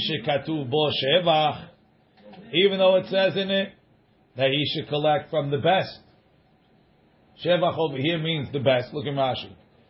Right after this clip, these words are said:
Sh-, Hayotze Al Yetumim. Shelava avihem, the father borrowed money.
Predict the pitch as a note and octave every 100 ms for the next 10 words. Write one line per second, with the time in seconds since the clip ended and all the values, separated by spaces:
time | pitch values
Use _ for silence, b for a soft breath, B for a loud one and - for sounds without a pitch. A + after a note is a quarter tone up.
0 | b b _ - C#3+ C3+ C#3+ C#3 F#3+ G3+
1 | E3+ E3 D#3 C#3+ A#2+ B2+ C#3 - _ _
2 | - C3+ C#3 D3+ F3+ E3+ D#3 E3 D3 B2+
3 | D#3+ E3+ D3+ D3 D#3+ C#3+ C#3+ E3+ B2